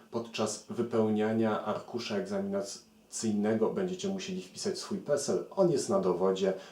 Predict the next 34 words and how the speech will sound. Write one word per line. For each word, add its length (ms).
Gdybyście 400
zapomnieli, 600
nie 120
znali, 460
to 80
stamtąd 460
go 120
sobie 260
spiszecie. 580
Dowód 440
osobisty 500
to 100
jest 160
bardzo 340
ważna 300
rzecz. 280
O 60
tym 240
nie 140
możecie 400
zapomnieć. 500
To 100
musicie 500
mieć 180
na 80
maturze. 640
Kolejna 460
ważna 320
kwestia 440
to 120
kolor 400
długopisu 680
lub 280
pióra. 460